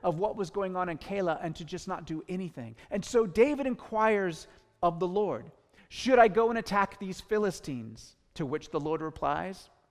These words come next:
"Go and attack the Philistines. Save Keilah." Now, how the Lord actually said this, your guess is as good as mine. Um, a voice from heaven?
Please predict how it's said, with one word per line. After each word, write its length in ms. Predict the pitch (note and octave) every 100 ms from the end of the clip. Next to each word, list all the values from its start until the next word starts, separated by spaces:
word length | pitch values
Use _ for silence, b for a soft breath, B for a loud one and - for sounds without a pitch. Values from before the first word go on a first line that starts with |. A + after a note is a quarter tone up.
| _ _
"Go 180 | - F#2+
and 80 | B2+
attack 440 | C3+ G#3+ A#3+ -
the 60 | A#3+
Philistines. 960 | - - - - A2+ G#2 F2+ G#2 - - _ _ _ _ _ _
Save 380 | - D#3 F3 G3+
Keilah." 460 | - A3 G#2+ - - _ _ _ _ _ _ _ _ _ _ -
Now, 200 | A#3 - -
how 480 | - - G3+ G#3+
the 80 | G#3
Lord 400 | G#3+ G#3 G#3+ G#3+
actually 540 | G#3 F#3+ - - G3+ G#3
said 340 | - G#3 G3
this, 380 | F#3 G3+ G3 -
your 140 | - D3
guess 300 | C#3 D#3 -
is 120 | C#3
as 140 | C#3+
good 160 | - D#3
as 180 | C#3 -
mine. 360 | D#3 D3 C#3 C#3+ B B
Um, 220 | D#3 D3
a 80 | E3
voice 260 | C3+ E3+ -
from 160 | F#3+
heaven? 400 | E3 E3+ F#3 G3